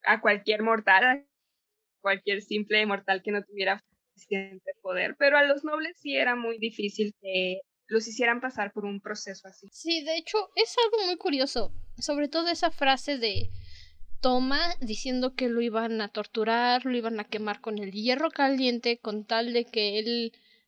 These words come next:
Speaker 2: admitiera algo que no era verdad para que ellos pudieran justificar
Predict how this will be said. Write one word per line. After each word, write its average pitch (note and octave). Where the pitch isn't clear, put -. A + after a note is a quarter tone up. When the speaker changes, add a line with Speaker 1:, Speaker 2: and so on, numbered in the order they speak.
Speaker 2:
admitiera B3
algo A#3
que G#3+
no A3
era D#4
verdad C4
para A#3+
que -
ellos C#4+
pudieran C4
justificar C4+